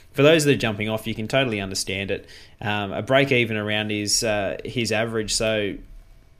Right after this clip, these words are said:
why not? I, I, I'd be holding him at this stage. I've got other fish to fry, to be honest, Pistol.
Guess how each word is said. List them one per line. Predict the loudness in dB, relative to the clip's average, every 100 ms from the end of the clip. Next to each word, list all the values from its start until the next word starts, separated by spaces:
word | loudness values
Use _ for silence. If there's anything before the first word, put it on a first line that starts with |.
| -20 -12
why | -8 -6
not? | -6 -6 -6
I, | -6 -4 -6
I, | -2 -4 0 -2
I'd |
be | 0 0
holding | 0 0 -4
him | -8
at | -6
this | -6
stage. | -4 -6 -4
I've | -6
got | -6
other | -8 -8
fish | -8 -10 -10
to |
fry, | -8 -6 -4
to | -6
be | -6
honest, | -8 -8
Pistol. | -8 -8